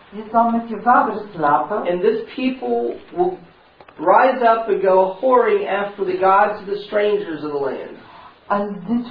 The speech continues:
Speaker 1: volk zal opstaan en zal, eh, eh, op weg gaan om, eh, te hoereren met de goden van de vreemdelingen
Speaker 2: They will
Speaker 1: van het land.
Speaker 2: fo-, they will forsake me and break my covenant.
Speaker 1: Ze zullen mij verlaten en mijn verbond verbreken.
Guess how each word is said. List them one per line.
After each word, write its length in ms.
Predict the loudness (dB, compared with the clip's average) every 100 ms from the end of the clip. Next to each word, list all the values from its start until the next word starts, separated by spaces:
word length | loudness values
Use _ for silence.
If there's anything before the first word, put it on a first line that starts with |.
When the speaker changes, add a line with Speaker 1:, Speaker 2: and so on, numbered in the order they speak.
| 0
Speaker 1:
volk 220 | 2 2
zal 180 | 2 2
opstaan 800 | 2 -6 -6 -10 0 2 2 -2
en 240 | -6 -6
zal, 520 | -6 0 2 2 -2 0
eh, 360 | 4 4 4 -2 -18 -20 -10
eh, 220 | -4 -2 -4
op 140 | -4
weg 260 | -4 -4 2
gaan 440 | 4 4 2 -2
om, 420 | -2 -2 -6 -8
eh, 300 | -4 0 -2 -4 -14 -14
te 100 | -12
hoereren 880 | -6 -6 -2 2 2 4 2 2 -2 -8 -10
met 220 | -6 -6
de 100 | -8
goden 760 | -6 0 4 2 2 0 0 -2
van 220 | -2 -2
de 140 | -6
vreemdelingen 720 | -2 0 0 -2 -4 -8 -10 -12 -6
Speaker 2:
They 220 | 2 4 4
will 100 | 4
Speaker 1:
van 180 | 0 -2
het 100 | -4
land. 320 | -2 -2 -2
Speaker 2:
fo-, 60 | 2
they 160 | 4
will 160 | 4 0 -4 0
forsake 640 | 2 2 0 2 2 2
me 280 | -2 0 2
and 80 | 0
break 260 | 0 -2 0
my 140 | 0 2
covenant. 400 | 0 0 -4 -10 -16 -20 -14
Speaker 1:
Ze 200 | -14 -6
zullen 480 | -4 0 0 0 2
mij 260 | 4 4
verlaten 760 | 2 -2 2 4 4 2 0 0
en 160 | 0 0
mijn 280 | -2 -2 -6
verbond 440 | -8 -4 -4 -4
verbreken. 640 | -8 -8 -2 -2 -2 -8